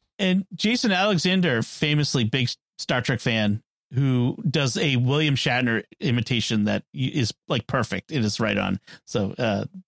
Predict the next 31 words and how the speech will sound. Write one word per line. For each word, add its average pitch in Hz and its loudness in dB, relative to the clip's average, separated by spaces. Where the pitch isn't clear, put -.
it's - -4
really 110 0
great 104 -2
to 123 -2
have 127 0
him 123 2
there. 107 0
And, 160 2
um, 143 0
so 208 2
they, 196 2
they, 165 0
the 143 2
crew 214 0
of 196 2
the 170 2
Protostar 156 2
have 139 0
to 123 2
get 127 2
off 127 0
of 127 2
the 127 2
destroying, 120 0
the 127 0
station 143 0
destroying 127 0
itself. 110 0
The 139 2
officer, 175 2
Frex, 131 -2